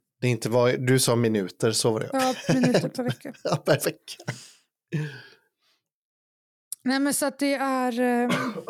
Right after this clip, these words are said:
Speaker 2: det är jätteproblematiskt. Eftersom att man då inte har några skrivningar så kan man ju heller inte tvista. Så att det här blir helt tandlöst.
Speaker 1: Men är facket i, eh, skolfacken, är, är de svaga?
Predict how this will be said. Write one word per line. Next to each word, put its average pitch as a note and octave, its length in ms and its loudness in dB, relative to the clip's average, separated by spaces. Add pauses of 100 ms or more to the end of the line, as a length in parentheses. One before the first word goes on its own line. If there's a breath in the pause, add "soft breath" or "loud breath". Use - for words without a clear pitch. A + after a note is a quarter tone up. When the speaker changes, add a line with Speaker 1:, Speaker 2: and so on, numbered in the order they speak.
(760 loud breath)
Speaker 2:
det C4 80 0
är C4+ 60 2
jätteproblematiskt. C4 1400 -2 (560 soft breath)
Eftersom C4+ 480 0
att C4+ 140 -2
man C4+ 160 0
då D4 200 2
inte D#4+ 200 -2
har A#3+ 80 0
några A3+ 180 0
skrivningar B3+ 880 -2
så - 160 -10
kan A#3+ 260 0
man B3 100 2
ju C4 60 2
heller B3 160 0
inte A#3 180 -4
tvista. - 500 -8 (120)
Så - 140 -4
att A#3+ 260 -6
det C4+ 60 0
här C#4 180 0
blir C#4+ 160 0
helt A#3 220 -2
tandlöst. - 840 -4 (640)
Speaker 1:
Men C#3+ 300 4 (480)
är C#3 80 6
facket D#3 560 0
i, D#3 380 6 (100)
eh, D3 100 -2 (580)
skolfacken, C#3 760 2
är, D3+ 180 2 (340)
är C#3 100 4
de B2+ 380 4
svaga? D3 600 2